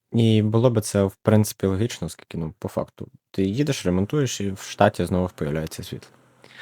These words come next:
Так, с-, під'їжджаю я зараз до точки, і по факту я так, знаєте, подумав, що, е, чим, е, дальша відстань, тобто, тим більше платять, і по факту нам цікавий тільки перший трансформатор, щоб отримати за нього гроші.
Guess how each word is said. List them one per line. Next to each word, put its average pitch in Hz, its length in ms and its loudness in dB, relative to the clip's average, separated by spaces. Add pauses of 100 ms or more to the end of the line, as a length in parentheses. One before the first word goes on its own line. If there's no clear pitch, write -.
(420)
Так, 113 220 4
с-, - 180 -16
під'їжджаю 107 480 2
я 95 100 0
зараз 98 320 0
до 104 120 -6
точки, 95 560 0 (680)
і 101 200 2
по - 140 -6
факту - 260 2
я 104 60 8
так, - 240 2
знаєте, 135 240 4 (280)
подумав, 107 720 6
що, 95 600 4 (100)
е, 92 280 0
чим, 107 500 6
е, 98 380 2 (300)
дальша 107 420 4
відстань, 110 400 2
тобто, - 480 -6 (120)
тим 98 140 4
більше 107 220 2
платять, 143 420 0
і 92 40 2
по - 140 -4
факту 135 300 2
нам 98 120 2
цікавий 101 420 2
тільки 87 520 -4 (200)
перший - 340 4
трансформатор, - 580 0
щоб - 220 -8
отримати 82 400 -2
за 82 120 -6
нього 80 220 -2
гроші. 85 360 -10